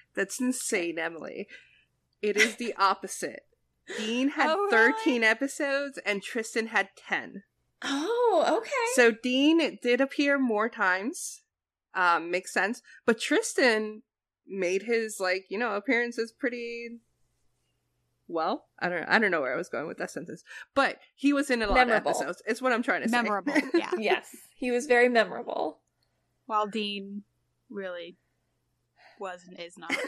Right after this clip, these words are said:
Speaker 3: <laughs> For bad
Speaker 2: At least,
Speaker 3: reasons.
Speaker 2: uh, yeah. Not, he's not always memorable for good reasons.
Speaker 1: Mm.
Speaker 2: To be fair, neither is Tristan,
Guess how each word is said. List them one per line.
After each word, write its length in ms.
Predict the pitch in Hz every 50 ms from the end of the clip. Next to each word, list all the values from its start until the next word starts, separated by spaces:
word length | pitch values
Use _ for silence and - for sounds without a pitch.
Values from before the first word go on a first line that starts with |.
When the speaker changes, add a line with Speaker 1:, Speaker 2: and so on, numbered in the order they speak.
| 311 -
Speaker 3:
<laughs> 240 | - 392 - - 381 339
For 80 | 277
bad 260 | 220 247 208 190 208
Speaker 2:
At 80 | 226 247
least, 200 | 254 254 247 -
Speaker 3:
reasons. 220 | - - 285 339 - - -
Speaker 2:
uh, 100 | 240 226 -
yeah. 220 | - - 226 196 185 180 - - 330 294 - -
Not, 220 | 262 254 254 - -
he's 140 | - 226 233
not 140 | 254 262 254
always 240 | 254 240 233 226 208
memorable 520 | 220 214 202 202 196 185 180 190 185 180 -
for 100 | - 190
good 220 | - 185 - -
reasons. 520 | - 92 - - - - - - - - - _ _ _ _ _ _ _ _ _ 302
Speaker 1:
Mm. 200 | 294 294 285 277
Speaker 2:
To 40 | 269 -
be 40 | 359
fair, 120 | - 370 339
neither 220 | 302 285 285 285
is 80 | 277 -
Tristan, 360 | - 233 - - - -